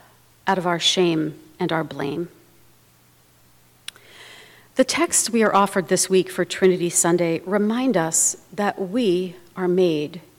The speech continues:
in the image of that God we are trying to name.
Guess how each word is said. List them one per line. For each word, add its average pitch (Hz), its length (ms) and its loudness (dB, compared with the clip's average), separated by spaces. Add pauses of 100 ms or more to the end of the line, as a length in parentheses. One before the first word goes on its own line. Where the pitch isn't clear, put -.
(160)
in 185 140 2
the 180 160 4
image 165 540 0 (140)
of 160 140 -2
that 170 260 -2
God 180 520 0
we 180 120 0
are 165 80 -2
trying 160 400 -2
to 156 100 -10
name. 147 380 -4